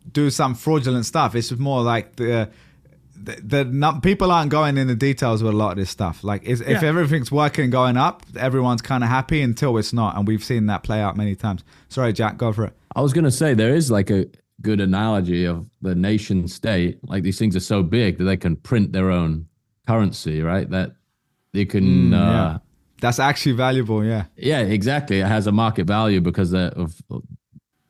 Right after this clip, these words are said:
Speaker 3: what they're capable of and their reputation and all that stuff. But there comes a point where you overextend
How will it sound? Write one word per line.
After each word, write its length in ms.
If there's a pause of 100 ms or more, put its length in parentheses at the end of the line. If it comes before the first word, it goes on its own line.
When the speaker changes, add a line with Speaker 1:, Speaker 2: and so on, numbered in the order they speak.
(140)
Speaker 3:
what 160
they're 120
capable 480
of 280
and 200
their 160
reputation 680
and 80
all 160
that 100
stuff. 380
But 340 (380)
there 240
comes 420
a 60
point 340
where 160
you 380
overextend 1200